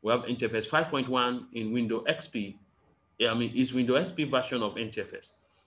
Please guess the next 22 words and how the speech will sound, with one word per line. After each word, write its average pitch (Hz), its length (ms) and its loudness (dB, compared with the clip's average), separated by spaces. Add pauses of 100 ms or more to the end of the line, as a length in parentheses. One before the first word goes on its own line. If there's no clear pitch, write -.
(440)
As 123 360 2 (160)
for 127 300 4
advanced 160 360 2
technology, 131 520 2
the 117 80 -2
latest 170 380 2
version 135 400 0
are 110 100 2
usually 117 320 0
better 110 300 -2
than 95 180 -2
the 95 60 -8
previous 95 420 -8
one. 92 140 -12 (100)
Okay, 131 320 -4 (320)
now 117 80 -2
that's 156 160 6
why 185 100 8
we 160 120 6
have 139 240 0
versions, 127 480 -2
because 120 320 -2